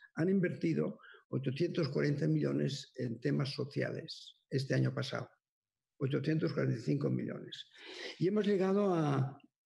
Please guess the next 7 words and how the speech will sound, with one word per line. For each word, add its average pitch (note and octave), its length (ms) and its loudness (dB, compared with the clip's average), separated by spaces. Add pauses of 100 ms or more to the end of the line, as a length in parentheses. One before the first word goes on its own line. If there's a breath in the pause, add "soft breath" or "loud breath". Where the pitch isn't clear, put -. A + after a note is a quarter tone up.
(180)
bastantes D#3+ 560 0
millones D3+ 480 4
de D3 80 2
personas, B2+ 800 -2 (560)
¿eh? G#3+ 200 -2 (120)
A C#3 60 0
veinte, C#3 580 0